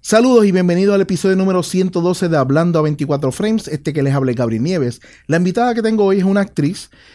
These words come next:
que viene de una familia de muchos actores, gente de la, de los medios,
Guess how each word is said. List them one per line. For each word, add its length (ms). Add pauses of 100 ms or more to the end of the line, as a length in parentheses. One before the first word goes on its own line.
(220)
que 800 (720)
viene 360
de 60
una 140
familia 580
de 460
muchos 600
actores, 580
gente 380
de 100
la, 80
de 160
los 120
medios, 500